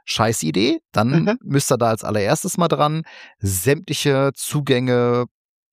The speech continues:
Speaker 1: Credentials für Admin, für V P N einmal durchrotieren, ne, mit allen Usern einmal neu einloggen, auch um sicherzustellen, dass halt dieser neue Algorithmus dann auch, äh, genutzt werden kann, dieser, äh, B P K D F zwei.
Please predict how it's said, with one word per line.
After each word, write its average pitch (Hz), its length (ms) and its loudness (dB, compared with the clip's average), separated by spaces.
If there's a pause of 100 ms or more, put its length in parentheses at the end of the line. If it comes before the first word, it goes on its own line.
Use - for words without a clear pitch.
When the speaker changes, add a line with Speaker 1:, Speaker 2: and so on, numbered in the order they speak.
(120)
Speaker 1:
Credentials 113 760 0
für 113 260 0
Admin, 104 340 0
für - 180 -2
V - 200 -2
P - 120 2
N 110 340 0 (220)
einmal 117 260 2
durchrotieren, 139 800 0 (640)
ne, 160 380 0
mit 117 160 -2
allen 143 300 2
Usern 139 360 0
einmal 117 300 0
neu 98 120 2
einloggen, 151 540 2
auch 123 160 -2
um 107 160 -2
sicherzustellen, 110 640 0
dass 107 140 -4
halt 104 120 0
dieser 104 160 0
neue 98 340 2 (440)
Algorithmus 123 540 0
dann 131 160 0
auch, 120 340 0
äh, 120 120 0
genutzt 117 360 0
werden 110 160 2
kann, 113 160 0
dieser, 98 340 0
äh, 107 80 -2
B 104 120 2
P 101 120 -2
K 101 160 0
D 98 140 -2
F - 120 -6
zwei. 151 280 0